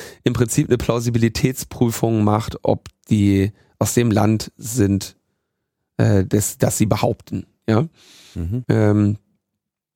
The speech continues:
Speaker 1: also zum Beispiel sagen, ich komm, ja, ich komm aus Syrien, ja, ich komm aus Syrien, dass man dann irgendwie sagt, „Ja, komisch, du sprichst aber einen
Speaker 2: Dialekt,
Speaker 1: Dialekt,
Speaker 2: ja.
Speaker 1: der, der in Syrien sehr untypisch ist. Wann bist du denn nach Syrien gegangen? Wo hast du denn da gewohnt?“ Äh, und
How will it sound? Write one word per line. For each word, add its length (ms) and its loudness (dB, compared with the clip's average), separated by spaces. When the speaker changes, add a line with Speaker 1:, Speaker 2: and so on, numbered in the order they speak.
Speaker 1:
also 140 2
zum 160 0
Beispiel 300 0
sagen, 260 0
ich 160 -8
komm, 240 -4
ja, 200 -16
ich 80 -20
komm 180 -2
aus 120 -2
Syrien, 480 0
ja, 240 0
ich 80 -20
komm 100 0
aus 140 -2
Syrien, 340 0
dass 160 0
man 100 2
dann 140 2
irgendwie 180 2
sagt, 160 0
„Ja, 160 2
komisch, 320 0
du 220 0
sprichst 320 -4
aber 200 0
einen 380 -2
Speaker 2:
Dialekt, 220 0
Speaker 1:
Dialekt, 420 2
Speaker 2:
ja. 140 2
Speaker 1:
der, 0 -
der 420 -2
in 80 -2
Syrien 300 0
sehr 180 0
untypisch 460 -2
ist. 240 -2
Wann 160 2
bist 180 -2
du 60 -4
denn 140 2
nach 100 0
Syrien 540 0
gegangen? 480 -2
Wo 80 4
hast 160 -2
du 20 -4
denn 140 2
da 100 2
gewohnt?“ 720 0
Äh, 360 2
und 360 -2